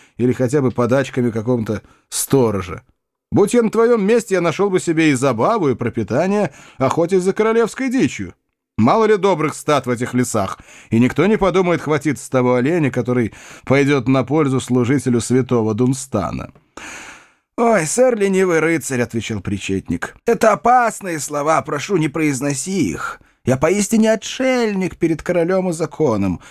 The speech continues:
Если бы я вздумал пользоваться дичью моего владыки, ой, не миновать бы мне тюрьмы, а может, мне и не спасет меня моя ряса и виселицы».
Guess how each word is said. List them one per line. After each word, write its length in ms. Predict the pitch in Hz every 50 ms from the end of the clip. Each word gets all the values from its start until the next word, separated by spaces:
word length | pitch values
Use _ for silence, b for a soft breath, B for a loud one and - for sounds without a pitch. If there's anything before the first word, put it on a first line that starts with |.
| B B B B
Если 260 | - 131 143 - 143
бы 100 | 139 123
я 140 | 135 147 139
вздумал 600 | 113 104 98 95 92 147 165 190 165 151 143 135
пользоваться 840 | - - 127 170 202 196 156 135 101 101 92 85 73 - - 80 87
дичью 520 | 104 - 185 214 214 151 - - - 110
моего 280 | 123 143 165 190 220 214
владыки, 800 | 170 175 185 185 196 190 190 202 214 208 190 156 135 - -
ой, 300 | - 196 208 196 165 -
не 120 | 147 190 214
миновать 480 | 214 220 214 233 233 240 233 214 170
бы 140 | 185 208 196
мне 180 | 202 202 202 202
тюрьмы, 560 | - - 247 247 254 247 269 302 311 285 214
а 100 | 160 143
может, 380 | 147 170 175 143 131 131 -
мне 240 | 117 120 131 143 147
и 40 | 139
не 120 | 139 143
спасет 640 | 139 - - - 123 127 - - 208 202 151 - 127
меня 260 | 127 127 131 135 131
моя 300 | 131 131 135 147 165 156
ряса 420 | 165 190 226 247 226 208 - -
и 160 | 113 117 139 170
виселицы». 1300 | 160 123 - 302 320 320 277 233 - - 185 185 175 165 143 113 _ - - - 151 123 98 -